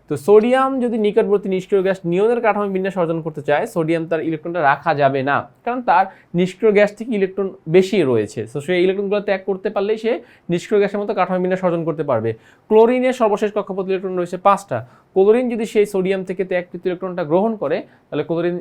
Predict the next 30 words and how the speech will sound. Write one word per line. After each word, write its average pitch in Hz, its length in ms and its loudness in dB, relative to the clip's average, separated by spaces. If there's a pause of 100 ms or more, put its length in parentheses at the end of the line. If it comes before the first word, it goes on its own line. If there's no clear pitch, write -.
ইলেকট্রন 170 300 -4
হয়ে 156 160 -6
যাবে 151 160 -4
ছয়টা। 170 400 0
That 196 140 0
means 165 180 -8
ক্লোরিন 170 340 -2
অষ্টক - 340 -4
পরিপূর্ণ 156 360 -4
করতে 139 200 -6
পারবে। 104 280 -4
তাহলে - 420 -6
সোডিয়াম 196 440 2
ইলেকট্রন 214 300 0
ত্যাগের 196 300 2
মাধ্যমে 175 460 0
আর 151 120 4
ক্লোরিন 165 360 -4
ইলেকট্রন 170 320 -4
গ্রহণের 160 300 -2
মাধ্যমে 165 280 -4
তারা 170 180 -2
তাদের 185 240 -2 (380)
অষ্টক 196 500 2
পরিপূর্ণ 202 600 0 (280)
করতে 208 240 4
পারবে। 113 260 4 (340)
আচ্ছা, 165 280 2 (1080)
তো 160 60 0
এরপর, 208 460 6